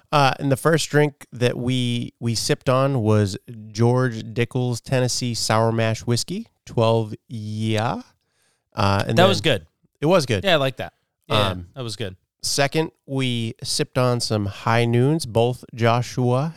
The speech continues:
Speaker 1: and I had peach flavor. And
Speaker 2: Yep.
Speaker 1: the book we discussed was The Midnight Library by Matt Haig.
Speaker 2: And as always, if you guys, uh, like the podcast, if you hated it, either way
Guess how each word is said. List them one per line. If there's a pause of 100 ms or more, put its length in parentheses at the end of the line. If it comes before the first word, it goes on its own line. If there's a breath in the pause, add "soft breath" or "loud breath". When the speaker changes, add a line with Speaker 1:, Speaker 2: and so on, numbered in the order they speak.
Speaker 1:
and
I
had
peach
flavor. (140)
And
Speaker 2:
Yep.
Speaker 1:
the
book
we
discussed
was
The
Midnight
Library (140)
by
Matt (460)
Haig. (600)
Speaker 2:
And
as
always,
if
you
guys, (320)
uh,
like
the
podcast,
if
you
hated
it,
either
way